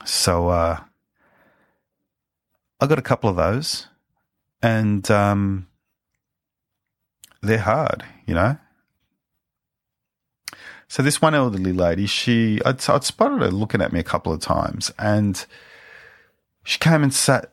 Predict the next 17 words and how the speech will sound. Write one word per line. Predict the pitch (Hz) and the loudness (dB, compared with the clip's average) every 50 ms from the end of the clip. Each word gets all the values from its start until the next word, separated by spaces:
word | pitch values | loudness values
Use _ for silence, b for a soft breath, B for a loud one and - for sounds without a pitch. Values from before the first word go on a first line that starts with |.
| _ _ | _ _
sat | - - - - - | -4 0 0 0 2
next | 110 117 - - - | 0 0 -2 0 0
to | - 117 | 2 2
me, | 113 113 120 113 b b b b b b b _ _ _ _ _ _ _ _ _ _ _ _ _ _ _ _ | 4 4 2 0 b b b b b b b _ _ _ _ _ _ _ _ _ _ _ _ _ _ _ _
and, | - 110 107 104 104 98 - 120 | -2 0 0 0 0 0 0 2
um, | 110 107 104 104 104 98 - | 2 2 2 2 0 -2 -2
it | - 104 | -2 -2
was | 110 107 - | -2 -2 0
during | - 127 117 107 | 2 2 2 2
a | 95 | 0
quiet | - - - 101 95 90 - | -2 0 0 2 2 0 0
period. | 117 110 101 101 | 0 0 0 0
It | |
was | 98 - - - | 0 -2 -2 0
earlier | 107 107 104 101 101 98 95 | 0 0 2 2 2 2 2
on | 95 95 95 95 | 2 2 2 2
in, | 92 92 92 92 | 2 2 2 0